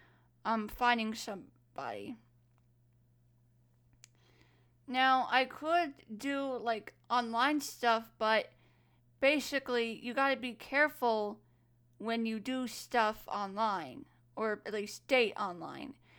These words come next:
because you don't know who you're talking to, you don't know who's behind, like, their phone or computer screen,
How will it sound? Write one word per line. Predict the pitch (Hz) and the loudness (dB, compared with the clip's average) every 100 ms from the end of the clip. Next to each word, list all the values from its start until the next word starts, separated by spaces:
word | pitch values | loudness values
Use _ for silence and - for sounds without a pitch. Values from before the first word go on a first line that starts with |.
| - | -14
because | - 247 262 | -2 4 4
you | 247 | 6
don't | 285 311 | 4 6
know | 311 294 | 4 2
who | 294 | 0
you're | 277 | -2
talking | 269 240 240 240 226 | 0 0 0 0 -6
to, | 240 | -6
you | 220 226 | -2 2
don't | 262 269 | 2 4
know | 277 | 2
who's | 262 269 247 | 0 -2 -2
behind, | - 247 240 240 220 | -2 0 2 2 0
like, | 214 - _ _ _ _ _ _ _ - | -4 -4 _ _ _ _ _ _ _ -2
their | 220 | -2
phone | 214 - 247 254 262 | -2 4 6 6 4
or | - 226 | 0 -2
computer | 226 220 - 294 302 269 | -2 -6 -4 0 2 2
screen, | - 233 220 214 208 220 | -2 -4 -4 -4 -6 -8